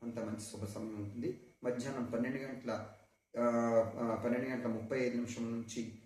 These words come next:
ఒంటి గంట పదిహేను నిమిషముల వరకు కూడా దుర్ముహూర్తం వర్జ్యం ఉండడం వల్ల ఆ సమయాలు విడిచిపెట్టి మిగిలిన సమయాల్లో శుభ కార్యక్రమాలు చేసుకోవడానికి రేపటి శ్రావణ మాస శుక్రవారం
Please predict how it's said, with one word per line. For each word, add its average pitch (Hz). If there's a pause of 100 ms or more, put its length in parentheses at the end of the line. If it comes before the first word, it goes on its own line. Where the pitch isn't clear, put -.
(160)
ఒంటి 120
గంట 120
పదిహేను 110
నిమిషముల 110
వరకు 104
కూడా 120 (440)
దుర్ముహూర్తం 104 (300)
వర్జ్యం 110
ఉండడం 104
వల్ల 139 (300)
ఆ 104
సమయాలు 110
విడిచిపెట్టి 107 (280)
మిగిలిన 120
సమయాల్లో 110 (180)
శుభ 123
కార్యక్రమాలు 120
చేసుకోవడానికి 113 (180)
రేపటి -
శ్రావణ 110
మాస 113
శుక్రవారం 113